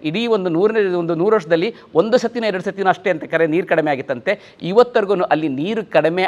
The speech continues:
ಆಗಿಲ್ಲ ಅಂತ ಹೇಳಿದ್ರೆ ಆ ಮಹಾನುಭಾವ ಎಂಥವ್ರಿದ್ರು. ಅದಾದ್ಮೇಲೆ ಆ ಕೆರೆ ಕಟ್ತಾ ಇರ್ತಾರಲ್ಲ,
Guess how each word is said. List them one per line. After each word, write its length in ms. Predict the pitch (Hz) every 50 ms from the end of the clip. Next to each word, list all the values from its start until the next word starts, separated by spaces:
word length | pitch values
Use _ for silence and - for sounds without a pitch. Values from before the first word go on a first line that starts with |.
| - -
ಆಗಿಲ್ಲ 420 | 139 151 156 147 143 151 147 147
ಅಂತ 220 | 139 135 127 120 -
ಹೇಳಿದ್ರೆ 360 | 135 123 120 123 160 190 185 - - - - -
ಆ 120 | 139 147
ಮಹಾನುಭಾವ 840 | 139 123 123 123 127 127 160 185 202 208 196 175 156 151 147 147 170 202 214 - - - -
ಎಂಥವ್ರಿದ್ರು. 520 | - 165 208 185 - 196 170 165 151 175 - _ _ -
ಅದಾದ್ಮೇಲೆ 760 | - 175 180 226 269 262 277 269 226 156 135 156 226 240 202 - - _ _ _ _ _ _ _ _ _ _ _ _ _ - -
ಆ 380 | 233 277 311 311 302 285 254
ಕೆರೆ 240 | 220 - - 233 254
ಕಟ್ತಾ 260 | 247 262 240 - -
ಇರ್ತಾರಲ್ಲ, 340 | 208 185 - 180 151 135 143